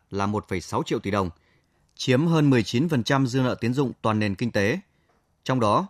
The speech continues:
dư nợ tín dụng phục vụ nhu cầu về nhà ở chiếm tỷ trọng khoảng sáu mươi hai phẩy bốn mươi ba phần trăm dư nợ tín dụng bất động sản. Hiện nay, nhiều nhà đầu tư vẫn lựa chọn bất động sản làm kênh trú ẩn, bởi đầu tư vào nhà đất thời điểm này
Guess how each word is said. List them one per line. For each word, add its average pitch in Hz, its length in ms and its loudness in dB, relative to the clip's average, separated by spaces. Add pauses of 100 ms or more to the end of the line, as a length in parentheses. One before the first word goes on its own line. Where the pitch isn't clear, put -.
(240)
dư 123 200 -2
nợ 139 140 2
tín 123 200 0
dụng 135 180 0
phục 107 180 -6
vụ 123 180 -2
nhu 135 120 0
cầu 117 220 2
về 104 120 0
nhà 104 160 0
ở 92 220 0 (320)
chiếm 117 180 0
tỷ 110 180 -2
trọng - 340 -4
khoảng 95 260 -2
sáu 104 180 -4
mươi 139 120 0
hai 127 160 0
phẩy 92 140 -4
bốn 98 200 -4
mươi 143 80 -4
ba 123 140 0
phần 101 180 -6
trăm 127 260 0 (140)
dư 135 180 -4
nợ 127 120 0
tín 117 200 -4
dụng 135 180 -2
bất - 100 -4
động 104 120 -6
sản. 92 220 -2 (1000)
Hiện 131 180 -2
nay, 131 180 2
nhiều 123 140 2
nhà 110 140 0
đầu 101 120 -4
tư 131 220 -2
vẫn 139 140 -4
lựa 143 160 0
chọn 120 300 -2
bất 151 60 -2
động 151 160 -6
sản 104 320 -2
làm 101 240 -4
kênh 131 200 -2
trú 117 140 -4
ẩn, 104 200 0 (480)
bởi 113 160 0
đầu 107 140 -2
tư 143 200 -2
vào 113 200 0
nhà 101 180 0
đất 151 200 -4
thời 110 120 -2
điểm 95 140 -2
này 101 220 0